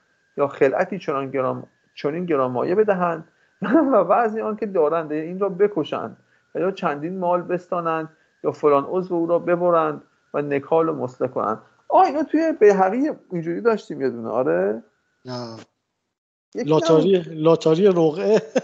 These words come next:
Speaker 1: نه، لاتاری، حالت لاتاری نه، ولی یکی بود که حکم چیزشو
Speaker 2: آره،
Speaker 1: دادن
Speaker 2: یه،
Speaker 1: دست
Speaker 2: یه ضرب المثلی بود، رفتیم اون
Speaker 1: آها،
Speaker 2: ضرب المثل رو
Speaker 1: آها.
Speaker 2: نگاه کردیم، یا رو
Speaker 1: آفرین.
Speaker 2: دست خودش حکم چیز خودشو داشت.
Speaker 1: آره، آفرین، آفرین.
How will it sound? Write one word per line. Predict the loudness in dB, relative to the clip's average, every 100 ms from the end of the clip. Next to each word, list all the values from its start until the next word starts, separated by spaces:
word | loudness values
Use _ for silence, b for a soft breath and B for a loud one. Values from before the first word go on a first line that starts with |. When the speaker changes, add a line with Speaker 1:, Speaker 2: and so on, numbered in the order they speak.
| 4 6
Speaker 1:
نه، | 6 4
لاتاری، | 6 4 4 2
حالت | 2 0
لاتاری | 0 2 2 0 -2 -4
نه، | -4
ولی | -2 -4
یکی | -4 -6 -4
بود | -4 -4 -4
که |
حکم | 0 0 0 -6 -4 -4
چیزشو | -6 -2
Speaker 2:
آره، | 2 6 6
Speaker 1:
دادن | 6 4
Speaker 2:
یه، | 4
Speaker 1:
دست | 4 4
Speaker 2:
یه | 2
ضرب | 4 6 4 4
المثلی | 0 0 -2 0 -2 -2
بود، | -2 0 -2 0
رفتیم | -4 -4 -8
اون | -2
Speaker 1:
آها، | 4
Speaker 2:
ضرب | 4 4 2
المثل | 0 -2 0
رو | 0
Speaker 1:
آها. | 0
Speaker 2:
نگاه | 0 -2
کردیم، | -2 -2 -2 -4 -6 -4 -6
یا | -2 0
رو | 0
Speaker 1:
آفرین. | 2 4
Speaker 2:
دست | 4 0
خودش | -4 -4 -2 -4
حکم | -6 -6 -8
چیز | -10 -10
خودشو | -10 -10 -12
داشت. | -10 -12 -4
Speaker 1:
آره، | 0 2
آفرین، | 2 -2 -2 -4 -4 -4 -8 -10
آفرین. | -14 -12 -10 -10 -12